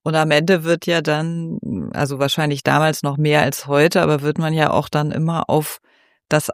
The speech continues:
eigene zurückgeworfen. Also die betroffene Person, die behinderte Person muss dann selber zusehen, wie du sagst, ne? Du musstest eben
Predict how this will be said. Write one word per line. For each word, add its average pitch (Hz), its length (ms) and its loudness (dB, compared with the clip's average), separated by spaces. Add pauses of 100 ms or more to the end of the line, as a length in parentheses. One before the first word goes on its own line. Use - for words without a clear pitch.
eigene 156 640 2 (380)
zurückgeworfen. 127 760 2
Also 135 260 2
die 135 280 -6
betroffene 147 540 0
Person, 156 480 -2
die 165 60 -2
behinderte 151 460 2
Person 147 360 -2
muss 151 240 0
dann 147 200 0
selber 147 400 2
zusehen, 151 840 0
wie 151 120 -2
du 151 120 0
sagst, 147 380 0
ne? 160 120 0 (140)
Du 143 100 -2
musstest 151 500 -2
eben 143 380 0